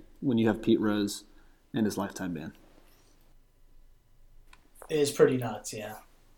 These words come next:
Speaker 2: Just from an outside observer. And fuck Alex Cora, obviously. And Carlos <laughs> Beltran. Two, two players that I was more than happy to see, or managers, I guess, now, but
Speaker 1: Are you, are you a fan of the Red Sox?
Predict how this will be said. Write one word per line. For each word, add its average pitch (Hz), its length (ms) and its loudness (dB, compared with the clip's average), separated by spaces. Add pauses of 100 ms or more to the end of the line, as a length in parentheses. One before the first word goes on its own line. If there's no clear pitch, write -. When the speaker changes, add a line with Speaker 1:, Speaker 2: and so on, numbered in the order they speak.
Speaker 2:
Just - 120 -4
from 123 140 0
an 117 60 -6
outside 110 400 -6
observer. 110 600 -8 (240)
And 120 380 -4
fuck 131 300 -4
Alex 135 300 -2
Cora, 131 320 0
obviously. 110 640 -8 (640)
And 185 180 4
Carlos 139 340 8
<laughs> - 40 -6
Beltran. 113 520 -8 (180)
Two, 220 260 2
two 233 220 6
players 131 440 8
that 127 100 2
I 120 100 0
was 120 140 -2
more 156 180 2
than 143 120 2
happy 120 340 -2
to 107 80 -10
see, 104 380 -6
or 123 100 -6
managers, 113 560 -6
I - 60 -14
guess, 110 260 -10
now, 110 280 -12
but - 220 -12 (1300)
Speaker 1:
Are 139 60 10
you, 165 400 12
are 151 100 10
you 208 120 12
a 214 40 10
fan 165 200 8
of 147 60 12
the 123 60 10
Red 127 160 8
Sox? 135 320 2